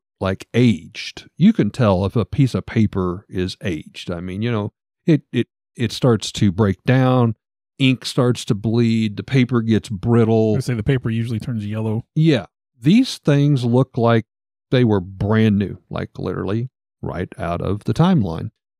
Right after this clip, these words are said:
Speaker 1: Now, following the incident, an, an investigation was supposedly carried out. Again, we're going all the way back to nineteen fifty. A lot of what you will find is the same stuff rinsed, repeated, but they said they,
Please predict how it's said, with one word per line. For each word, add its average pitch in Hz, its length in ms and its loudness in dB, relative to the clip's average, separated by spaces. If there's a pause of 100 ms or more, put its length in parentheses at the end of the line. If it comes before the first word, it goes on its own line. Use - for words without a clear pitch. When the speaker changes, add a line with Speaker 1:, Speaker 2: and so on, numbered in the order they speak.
(220)
Speaker 1:
Now, 113 80 4
following 240 380 4
the 131 140 4
incident, 101 400 2
an, 98 120 0
an 107 120 -2
investigation 120 580 2
was 110 140 -4
supposedly 151 760 2
carried 104 400 0
out. 87 200 0
Again, 95 240 0
we're 110 100 2
going 151 220 2
all 156 80 2
the 147 80 2
way 143 40 4
back 127 200 0
to - 100 -12
nineteen 107 400 -2
fifty. 98 540 0 (480)
A 110 80 2
lot 120 320 4
of 120 100 2
what 123 140 0
you 113 80 2
will 104 100 2
find 107 320 2
is 92 160 0
the 104 100 -4
same 107 360 0
stuff 98 520 -2
rinsed, 101 360 0
repeated, 92 560 -2
but - 140 -10
they 104 120 -4
said 143 220 0
they, 131 140 2